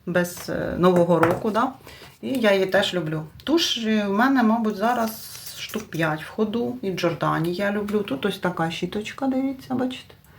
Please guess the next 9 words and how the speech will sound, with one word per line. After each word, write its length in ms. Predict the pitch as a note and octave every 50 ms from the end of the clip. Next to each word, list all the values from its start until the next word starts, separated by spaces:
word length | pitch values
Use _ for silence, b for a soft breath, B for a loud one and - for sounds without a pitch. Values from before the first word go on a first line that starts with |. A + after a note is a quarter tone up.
| B B B B B B B B B B - - - - - - - - -
Верх 680 | - F3+ F#3 G#3 G#3 G3+ G3 - - - - - - _ _ _ _ _ _ _ _ _ _ _ _ _ _ _ _ _ _ _ _ _ _ - - - - - - - - - - - _ _ - - - - - - - - -
довгенькі 720 | F3 F#3 F#3+ F#3+ G3+ A#3 B3+ C#4 D4+ D4+ - C#4+ C#4+ C#4+ -
щетинки, 600 | - - - B3 B3+ B3+ B3+ B3+ B3+ B3+ B3 G#3+
низ 200 | F#3+ G3+ B3+ B3+
коротенькі. 680 | - - G#3 F#3+ F3+ F3+ - D#3 D3+ D3+ D#3 - - - - - B B B B B B B B B B B B B B - - _ -
Фарбуємо 500 | G#3+ A#3 B3 B3 D4+ E4 D#4+ D#4 D4+ D4+
кому 360 | - - A3 G3+ G#3 A#3+ B3+
як 220 | B3 A3+ G#3+ F#3
зручно. 640 | F3+ E3+ E3+ E3 E3 D#3+ - - - - D#3+ D#3 F3